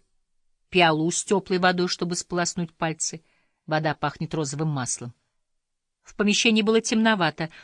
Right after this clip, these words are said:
дверь не закрывалась плотно, из щели сквозило. Другие посетители пока не появились, только мальчик вбегал и выбегал, старательный, счастливый, ровесник Дэйва. Да,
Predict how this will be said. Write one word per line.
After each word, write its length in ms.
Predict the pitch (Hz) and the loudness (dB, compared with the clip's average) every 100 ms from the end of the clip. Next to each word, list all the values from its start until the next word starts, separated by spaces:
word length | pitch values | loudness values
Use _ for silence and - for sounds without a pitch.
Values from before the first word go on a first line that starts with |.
| _ | _
дверь 320 | 170 185 226 240 | -2 2 2 4
не 100 | 202 | 2
закрывалась 680 | 214 - 214 165 151 - | 0 0 2 2 2 -2
плотно, 460 | - 160 151 160 156 - - | -2 -4 -4 -4 -8 -10 -10
из 140 | 190 170 | -4 0
щели 380 | - - 175 170 | 0 2 0 0
сквозило. 720 | - 180 180 156 135 127 143 - - | -4 -2 -2 -2 -4 -6 -10 -18 -12
Другие 360 | 180 226 262 349 | -2 2 4 2
посетители 560 | 302 - 262 302 269 269 | 2 -2 0 0 0 -2
пока 300 | 247 - 247 | -2 2 2
не 100 | 240 | 2
появились, 540 | 240 226 180 135 - | 0 0 0 -2 -4
только 280 | 208 208 226 | -4 0 2
мальчик 480 | 208 165 - 143 - - - | 2 2 -2 -8 -10 -20 -10
вбегал 480 | 160 170 214 311 233 | -2 2 4 4 2
и 20 | |
выбегал, 520 | 156 151 156 175 190 - _ | 0 -2 -2 -2 -2 -8 _
старательный, 720 | - - 180 202 233 170 151 | -6 0 2 2 2 -2 -4
счастливый, 720 | 143 - 165 - 202 208 139 - _ _ - | -4 -2 -2 0 0 0 -4 -8 _ _ -4
ровесник 600 | 185 180 175 - 180 175 | 2 2 2 -2 -4 -2
Дэйва. 400 | 156 120 120 117 _ _ _ | -2 -4 -8 -16 _ _ _
Да, 260 | 175 175 | -2 -2